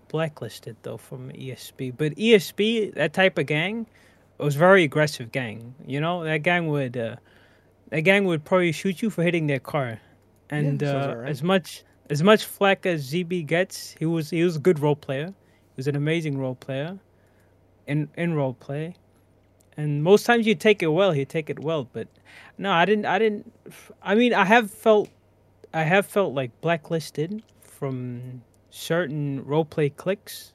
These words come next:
Speaker 1: back in two point oh. It doesn't happen as often now in three point oh, but two point oh is very clicky. You know, those in groups, those, like, the, like, crews that, uh, you only, your only way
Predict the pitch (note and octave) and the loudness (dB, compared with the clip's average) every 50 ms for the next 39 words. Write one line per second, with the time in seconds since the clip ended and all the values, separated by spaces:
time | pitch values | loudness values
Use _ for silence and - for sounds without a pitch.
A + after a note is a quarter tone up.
0 | _ _ _ - D#3+ D#3 - E3 C#3 - - D#3+ D3 - D#3+ D#3 E3+ F#3 F3 D3+ | _ _ _ -2 0 0 0 -2 -4 -4 -4 -6 -4 -4 -4 -2 -2 -2 -2 0
1 | E3 G3 G3+ G#3 F3+ G3 G3 - - E3 D3+ - D#3+ D#3+ D#3 - E3 D3 D3 D#3 | 2 2 2 2 2 2 0 2 0 -2 0 2 0 0 0 0 -2 -2 0 0
2 | E3 D#3+ C#3+ C3 B2+ - - D#3+ E3 - - B2 B2 B2+ C3+ D3 - - - - | 0 0 -2 -4 -6 -6 -6 -8 -6 -6 -6 -4 -4 -4 -6 -8 -10 -14 -20 -20
3 | - - - - D3+ D3+ D3 - - G#3+ G#3 - A3+ A3 G#3 G#3 G3+ F#3+ E3 C#3+ | -20 -20 -8 -4 -4 -4 -2 0 0 0 0 0 0 0 0 2 0 0 0 -2
4 | - - - - _ E3+ E3+ F3 E3+ D#3 C#3+ - - D#3+ D3+ D3 - - A#2 A#2 | -4 -8 -16 -10 _ 0 2 2 2 2 0 -2 -4 -6 -6 -4 -6 -8 -8 -8
5 | A#2+ A#2+ C#3+ D3 C#3+ C#3 C3+ C3+ B2+ - C3+ - F3 F3 D#3 C#3+ E3 E3+ F3+ - | -6 -6 -4 -4 -4 -4 -4 -4 -4 -6 -4 -2 -2 -2 0 0 0 0 0 -2
6 | - - - - - - - - _ _ - - - - _ _ _ - B2 C3 | -6 -14 -14 -14 -14 -16 -18 -20 _ _ -20 -20 -20 -20 _ _ _ -10 -8 -8
7 | C3 C3 A#2 - C3 B2 A#2+ - - B2 A#2+ - _ _ _ - C3 C3 B2 - | -8 -8 -6 -6 -6 -6 -6 -8 -10 -10 -10 -12 _ _ _ -10 -8 -8 -10 -10
8 | _ _ _ _ _ _ - C#3+ _ _ - D3+ - - D3+ - - - F3 F3 | _ _ _ _ _ _ -20 -20 _ _ -20 -20 -20 -16 -12 -8 -4 0 0 0
9 | E3 D3 B2 D3+ C#3+ C#3 C3+ - - - B2+ C3+ C3+ C3 B2+ B2+ C3 D3 E3 E3+ | 0 0 0 0 0 0 0 -4 -6 -10 -8 -6 -6 -6 -6 -4 -4 0 2 4
10 | F#3 G3 G3 F#3 - C3+ D#3 E3 F3+ F#3+ G3 F#3 E3+ D3+ D3+ E3+ E3+ | 4 4 4 4 2 0 0 2 2 2 2 2 0 0 2 2 2